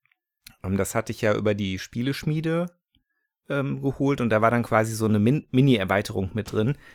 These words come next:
Das waren einfach nur ein paar wenige Karten. Ähm, und es gibt mit Sicherheit auch sehr große Erweiterungen, die ein Spiel einfach mal komplett verändern können,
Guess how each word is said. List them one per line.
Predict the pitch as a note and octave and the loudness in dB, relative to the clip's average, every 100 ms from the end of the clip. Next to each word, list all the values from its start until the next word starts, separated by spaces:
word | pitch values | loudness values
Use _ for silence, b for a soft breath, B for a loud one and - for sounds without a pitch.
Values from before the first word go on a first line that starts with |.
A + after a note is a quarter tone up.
| B | B
Das | - - | -8 -2
waren | G2+ | 0
einfach | - G#2 B2 - | 0 0 -2 0
nur | B2 | 0
ein | A#2+ | 0
paar | B2 A#2 | 0 2
wenige | B2 B2+ G#2 | 4 4 2
Karten. | - A#2+ B2+ - D#2+ - _ _ _ _ _ _ _ | 0 0 0 -2 -8 -10 _ _ _ _ _ _ _
Ähm, | G#2 G2+ G2 G2 F#2+ - _ _ _ _ _ | 0 2 2 0 -4 -12 _ _ _ _ _
und | A2 G#2+ G#2 G#2 | 0 2 2 0
es | G2 - - - | -6 -10 -14 -8
gibt | A2 A2 | -6 -2
mit | A#2+ A#2 | -2 -2
Sicherheit | B2+ - A#2+ C3+ C3 | -4 -2 0 0 0
auch | C3 | -2
sehr | - B2+ | 0 -2
große | B2 B2 C3+ - B2 | -2 -2 -2 -2 -2
Erweiterungen, | A2+ A#2+ B2 - A#2+ A#2 A#2+ A#2+ A#2+ B2 b b b b _ - | 0 -2 -2 -4 -4 -2 -2 -4 -6 -8 b b b b _ -8
die | A2 G#2+ | -4 -2
ein | - G#2 | 0 -2
Spiel | G2 - A2+ A2+ A2 - - _ _ _ | -4 -4 0 0 -2 -6 -12 _ _ _
einfach | A#2+ G#2+ G#2 | -6 -4 -2
mal | G#2+ G2+ | -2 -2
komplett | G#2+ - A2+ - | -4 -2 -6 -2
verändern | A2 A#2 G#2+ F#2 | -2 2 0 0
können, | F#2 F2+ F#2 | -2 -4 -4